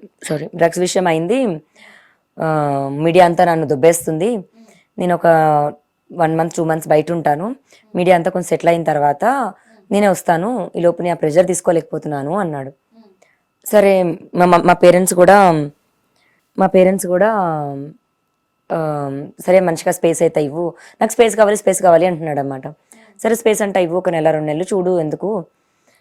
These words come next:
ఆ, మన టైమ్ బాలేదు కదా, ఆవేశపడకు అని. అప్పటికే కేసు అవ్వడం ఇదంతా కూడా నాకు కూడా పెద్ద థింగ్ కదండి. ఆ, రెండు నెలలు అయింది. రెండు నెలలు అయిన తర్వాత ఏంటి అని అడిగితే,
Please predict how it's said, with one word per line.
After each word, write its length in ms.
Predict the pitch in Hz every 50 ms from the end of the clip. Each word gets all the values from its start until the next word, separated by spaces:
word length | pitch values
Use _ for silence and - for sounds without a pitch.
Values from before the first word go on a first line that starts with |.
| _ _ _ _ _ -
ఆ, 120 | 180 175
మన 120 | 175 175 175
టైమ్ 240 | 175 175 180 180
బాలేదు 280 | 170 170 165 165 156 156
కదా, 220 | 156 151 143 190
ఆవేశపడకు 760 | 226 214 185 175 170 - - 165 147 147 - 190 220 196 160 151
అని. 240 | - 151 143 147 - 156
అప్పటికే 420 | 156 - 180 180 185 214 214 208
కేసు 300 | 208 - 196 190 185 196
అవ్వడం 340 | 185 180 185 180 185 185 180
ఇదంతా 280 | 175 175 165 165 185
కూడా 160 | 175 190 208 226
నాకు 140 | 208 196
కూడా 120 | - 214 202
పెద్ద 200 | 208 196 180 190
థింగ్ 200 | - 180 175 160
కదండి. 400 | 151 143 143 147 156 170 156 147 _ _ _ 226 233 220 202 185 _ _ _ _ _ _ _ _ _ _ _ _ _ _ - -
ఆ, 140 | - - 202 190 180 175 175 170 165 160 156 156 156 160 165 -
రెండు 160 | - 202 208
నెలలు 180 | 208 208 208 190
అయింది. 340 | 175 165 156 143 139 139 - _ _ -
రెండు 120 | 170 175
నెలలు 160 | 180 185 185
అయిన 100 | 185 185
తర్వాత 180 | 185 190 196 214
ఏంటి 380 | 208 190 190 196 180 208 202
అని 100 | 196 185
అడిగితే, 540 | 165 160 156 156 160 - 226 277 320 339 -